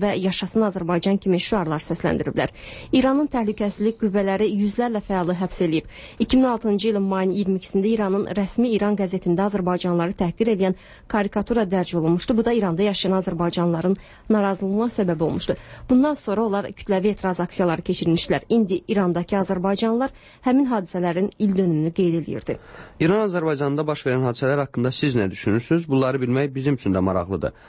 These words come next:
Speaker 2: Azadlıq radiosu nöqtə az ünvanındakı saytımızın forumuna gəlib öz fikirlərinizi bildirin və təhqir filan olmayan, qanunsuz çağırışlar yazılmayan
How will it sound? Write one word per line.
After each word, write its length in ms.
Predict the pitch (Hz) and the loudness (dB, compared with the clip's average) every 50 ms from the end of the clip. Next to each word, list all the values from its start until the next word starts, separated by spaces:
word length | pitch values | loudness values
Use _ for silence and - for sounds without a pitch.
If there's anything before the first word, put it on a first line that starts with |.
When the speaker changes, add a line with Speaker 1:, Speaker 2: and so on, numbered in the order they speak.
| - - - | -20 -12 -6
Speaker 2:
Azadlıq 380 | - 151 160 185 180 208 202 202 196 | -4 -2 0 0 0 0 0 0 0
radiosu 280 | 170 170 170 160 175 160 | -2 -2 -4 -2 0 0
nöqtə 180 | 151 - - 165 | 0 0 0 -2
az 140 | 156 135 120 | 0 0 0
ünvanındakı 640 | 110 104 104 104 104 104 104 104 104 - - - | 0 0 2 2 0 0 0 0 -2 -4 -8 -6
saytımızın 500 | - 135 113 104 - 123 117 113 123 117 | -2 -2 -2 0 0 0 0 0 0 -2
forumuna 420 | 113 - 117 107 101 95 98 101 | 0 0 0 0 0 0 0 0
gəlib 300 | 104 113 127 143 170 170 - - | 0 0 0 0 -2 -4 -4 -2
öz 140 | 156 170 - | -2 -2 -2
fikirlərinizi 600 | - - - 135 123 117 110 107 101 107 131 117 | -4 -6 -4 0 0 0 0 0 0 0 0 2
bildirin 360 | 117 107 98 107 98 85 78 - - - - - _ - | 2 2 2 0 0 0 -2 -4 -10 -18 -20 -10 _ -2
və 140 | 156 160 - | -2 0 0
təhqir 380 | 185 180 - - 202 175 - - - - | 0 -2 0 -2 -2 -2 -2 -4 -6 -4
filan 300 | - 156 156 156 143 143 | 0 0 2 2 2 2
olmayan, 440 | 143 131 113 104 101 98 95 95 | 2 2 2 0 0 0 0 0
qanunsuz 400 | 92 123 123 127 123 - 139 131 | 0 0 -2 -2 -2 -4 -6 -4
çağırışlar 540 | - 139 117 113 110 - - - 127 127 110 | -2 -2 -2 -4 -4 -6 -4 -2 0 0 0
yazılmayan 600 | 98 117 120 110 110 117 110 98 95 95 85 69 | 0 0 -2 -2 -2 -2 0 0 2 0 0 -2